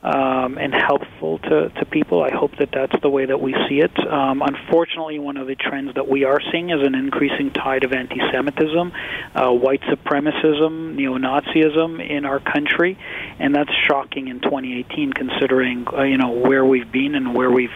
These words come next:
we've come. And so that is unfortunately a tinge, um, of concern for us.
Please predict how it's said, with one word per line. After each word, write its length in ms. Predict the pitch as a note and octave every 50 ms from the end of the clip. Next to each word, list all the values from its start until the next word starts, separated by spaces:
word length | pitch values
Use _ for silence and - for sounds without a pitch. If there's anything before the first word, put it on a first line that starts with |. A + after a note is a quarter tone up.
| - - - C#3+
we've 260 | C3+ C3 B2 - -
come. 320 | - - D3 C#3 C3+ B2+
And 140 | B2 A#2+ A#2+ C3 B2+
so 180 | C#3 C#3 C3 C3
that 260 | C3 C#3 C#3 D3 D3
is 160 | D3 C#3+ C3+ - - - - - - - -
unfortunately 840 | C#3 C3+ - - - - - E3+ F3 - - - D3 C#3 C3 C3
a 80 | B2+ A#2
tinge, 560 | - - - - C#3+ C3+ C3+ C3 B2+ A#2+ -
um, 420 | C3+ C3+ B2+ B2 B2 B2 B2 B2 C3
of 220 | C#3+ C#3 B2+ A#2+ - -
concern 640 | - - C3 - - - C#3 C3 B2 A#2+ A#2+ A2+ - -
for 220 | - B2+ A#2+ A#2
us. 160 | A2 G#2+ -